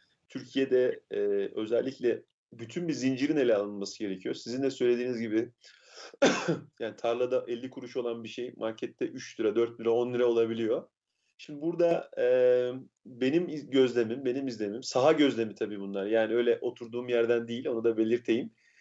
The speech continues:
E, çünkü ben reel sektörü ve, e, özellikle tarım tarafını çok yakından takip etmeye çalışıyorum. E, sürekli, e, hani bu konuların, e, sebebini öğrenmeye çalıştığım için,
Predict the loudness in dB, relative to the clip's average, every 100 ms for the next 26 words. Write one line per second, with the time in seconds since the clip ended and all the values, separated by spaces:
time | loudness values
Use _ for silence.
0 | _ -4 2 4 6 4 2 0 -6 -6
1 | -2 0 2 2 0 _ -2 4 4 4
2 | 0 -6 -4 0 2 0 0 0 0 -2
3 | -6 -4 -2 -2 0 2 6 4 2 0
4 | 4 4 2 2 2 2 -2 -2 -2 -4
5 | 0 0 2 2 2 2 -2 -2 0 2
6 | 0 0 0 0 0 -4 _ _ _ _
7 | _ -2 -2 2 4 4 4 4 4 -2
8 | _ _ _ _ 0 2 2 0 -4 -6
9 | 0 2 4 4 4 2 -4 _ -6 -4
10 | -2 2 4 4 4 4 4 2 0 -2
11 | 0 0 -2 0 0 2 -2 -2 -4